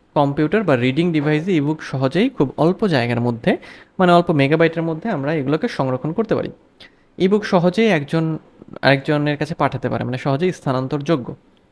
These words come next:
ইমেইল করে পাঠাতে পারো, মেসেঞ্জারে পাঠাতে পারো বা WhatsApp-এও পাঠাতে পারো। আচ্ছা, ইবুকে তথ্য অনুসন্ধান সহজতর, মানে ইবুকে আমরা কী খুঁজ-, খুঁজতে চাই সেটা লিখে সার্চ করতে পারি, তারপর পেজ লিখেও সার্চ করতে পারি।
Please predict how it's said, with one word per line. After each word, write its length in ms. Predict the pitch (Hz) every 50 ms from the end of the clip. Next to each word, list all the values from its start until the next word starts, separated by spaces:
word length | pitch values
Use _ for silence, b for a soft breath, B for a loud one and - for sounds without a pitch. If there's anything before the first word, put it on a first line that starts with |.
| - - _ _ _ -
ইমেইল 280 | 165 165 165 160 156
করে 200 | 156 - 156 151
পাঠাতে 320 | 143 139 131 131 135 - 131
পারো, 240 | 127 139 135 135 131
মেসেঞ্জারে 480 | 127 127 123 - 143 139 131 131 131
পাঠাতে 300 | 131 135 127 - - -
পারো 160 | - 131 131
বা 100 | 123 131
WhatsApp-এও 480 | 123 120 123 117 - - 175 175 185 185
পাঠাতে 300 | 175 139 117 127 - 120
পারো। 260 | - - 131 120 151 - _ _ _ _ _ _ _ _ _ _ _ _ _ _ _ _ _ _ _ _ _ _ _ _ _ -
আচ্ছা, 280 | - 135 - - 117 - b b b b b b b _ _ -
ইবুকে 300 | 180 190 208 208 226 214
তথ্য 300 | - 180 175 - - 202
অনুসন্ধান 440 | 185 185 170 202 180 170 175 180
সহজতর, 600 | 175 - - 156 143 151 139 - - - - - - - - - 135
মানে 220 | 131 123 127 131
ইবুকে 460 | 139 139 160 156 - 185 143 175 196
আমরা 400 | - 135 127 139 151 139 143 190 196 B B B B B B B B B B B B _
কী 180 | 196 202 196
খুঁজ-, 340 | 196 - 196 180 185 - -
খুঁজতে 400 | - - 180 165 - - - 185
চাই 160 | 175 147 131 156
সেটা 220 | - 170 156 160
লিখে 220 | 151 143 143 185
সার্চ 240 | 180 - 180 160 -
করতে 240 | - 170 156 160 165
পারি, 240 | 156 175 170 190 202 -
তারপর 260 | - 123 - 139 135 - - _ _ _ -
পেজ 260 | 160 165 165 156 165
লিখেও 340 | 156 156 147 143 - 202 202
সার্চ 300 | 196 - 131 127 - -
করতে 240 | - - - - -
পারি। 220 | - - - -